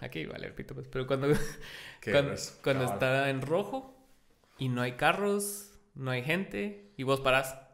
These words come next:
Speaker 2: <laughs> Cabal.
Speaker 1: y te quedas ahí hasta que cambia verde, ¿va? Entonces,
Speaker 2: Qué grueso,
Speaker 1: y en la
Speaker 2: cabal.
Speaker 1: película, cabal, el cerote, el detective, en la película, en la serie, el, el detective, cabal, tiene como, llega un momento donde le empieza a sentir empatía por ese hijo de puta, por el manifiesto, ¿va?
Speaker 2: <laughs>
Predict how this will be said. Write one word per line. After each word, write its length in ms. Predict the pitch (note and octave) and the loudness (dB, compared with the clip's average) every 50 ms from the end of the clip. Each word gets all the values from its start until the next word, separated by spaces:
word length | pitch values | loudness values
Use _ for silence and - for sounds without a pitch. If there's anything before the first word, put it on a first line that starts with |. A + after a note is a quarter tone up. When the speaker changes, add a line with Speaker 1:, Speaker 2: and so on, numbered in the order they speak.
| _ _ _ _ - - | _ _ _ _ -4 -4
Speaker 2:
<laughs> 540 | D#3 - - - - D#3 D3+ - - - | -2 -2 -2 -2 -2 -2 -2 -2 -6 -2
Cabal. 440 | - - A#2+ - - B2+ C3 - - - | -2 -2 0 2 0 0 0 0 -2 -6
Speaker 1:
y 80 | - C#3 | -6 -2
te 120 | - C#3 | -2 0
quedas 200 | C3+ C3+ C3 C3+ | 0 2 0 2
ahí 280 | B2+ B2 C3 C#3 - - - - _ _ _ _ _ | 0 -2 -2 -4 -8 -14 -20 -20 _ _ _ _ _
hasta 200 | - C#3+ - C#3 | -10 -2 -2 -2
que 80 | C3 B2 | 0 0
cambia 260 | C#3 C3 C3 B2+ A#2+ | 0 0 2 2 2
verde, 300 | B2 B2+ C3 C3+ B2 A2+ | 2 2 0 0 -4 -6
¿va? 160 | A#2+ C#3+ - - - _ - _ _ _ _ _ _ _ _ _ - | -8 -10 -14 -18 -20 _ -20 _ _ _ _ _ _ _ _ _ -2
Entonces, 220 | D3 D3 C#3+ F2 | 0 0 0 0
Speaker 2:
Qué 120 | E2 F2 F2 | 0 -2 -2
grueso, 280 | F#2 F#2 F#2 - - - - | -2 -2 -4 -6 -10 -6 0
Speaker 1:
y 40 | D#3+ | 2
en 80 | D3+ D3 | 2 4
la 80 | D3 C#3 | 4 4
Speaker 2:
cabal. 60 | C#3 C3 | 4 2
Speaker 1:
película, 340 | B2+ C#3 C3+ G3 G3 F#3 F3 | 2 2 4 4 4 4 4
cabal, 200 | - C3 A#2+ B2+ C#3 | 2 2 0 0 0
el 100 | D3 C#3+ | -2 -2
cerote, 340 | - B2 A#2+ B2 B2 - | -2 -2 -2 -2 0 -2
el 100 | D#3+ D#3+ | -2 -2
detective, 800 | D3+ C3+ B2+ B2+ A#2+ - - D3+ E3 F#3+ G3+ G3+ G3+ G3+ - - - - | -2 -6 -6 -8 -8 -4 -2 0 2 2 2 0 -2 -6 -8 -14 -16 -10
en 80 | - C3+ | -6 -4
la 120 | G#2+ G2 | -4 -4
película, 300 | - - A2+ B2 C3 B2+ B2+ | -4 -6 -8 -8 -8 -8 -8
en 40 | A#2+ | -6
la 40 | A#2+ | -4
serie, 220 | B2 D#3 E3 E3+ | -2 0 0 0
el, 240 | D#3+ C#3 C3 - - | 0 0 -2 -4 -6
el 140 | - C3 B2+ | -4 -4 -2
detective, 560 | B2 B2+ B2+ C3 B2+ B2+ - C#3 D#3 F3 F3+ F3 | -2 -4 -4 -6 -6 -4 -2 -2 0 0 -2 -2
cabal, 400 | - B2+ B2 B2 B2+ C3 C3 C3 | -2 -4 -2 -2 -2 -2 -4 0
tiene 300 | C3+ C#3+ C#3+ C#3+ D3 C#3+ | 0 0 2 2 0 0
como, 400 | D3 D#3+ D3 C#3+ C3 C3 C3 - - - - - _ _ - | 0 -2 -2 -2 -6 -8 -10 -12 -18 -20 -20 -20 _ _ -2
llega 220 | C3+ C#3+ D3 D#3+ | 2 4 6 6
un 60 | E3 F3+ | 8 8
momento 360 | F3 D3+ C#3+ D#3 - - G#3 | 6 6 6 4 6 6 4
donde 160 | G3+ F#3 E3 | 6 6 6
le 120 | C#3+ C3+ C3+ | 4 4 4
empieza 280 | C#3 C#3 C#3+ C#3 D#3 | 2 2 0 0 0
a 40 | D#3+ | 0
sentir 220 | D3+ C3+ B2 C3+ C3+ | 0 0 2 2 4
empatía 560 | D3+ D#3+ D#3+ - A#2+ - - D#3 E3 E3 E3 | 4 2 2 2 0 0 2 2 4 4 4
por 120 | D#3+ C3+ | 2 0
ese 100 | C#3 C#3+ | 0 0
hijo 100 | D3+ D#3 | 0 -2
de 60 | C3+ | -2
puta, 240 | C3 E3 F3 - E3+ | -2 -2 -4 -4 -4
por 120 | - B2+ A#2 | -4 -6 -6
el 80 | A2 A#2 | -6 -6
manifiesto, 520 | A#2 A#2 A#2 C#3 D3+ G3 - - E3 C3 | -6 -4 0 2 2 2 2 2 2 4
¿va? 140 | - - - | 4 2 2
Speaker 2:
<laughs> 120 | F4 E4 | 2 0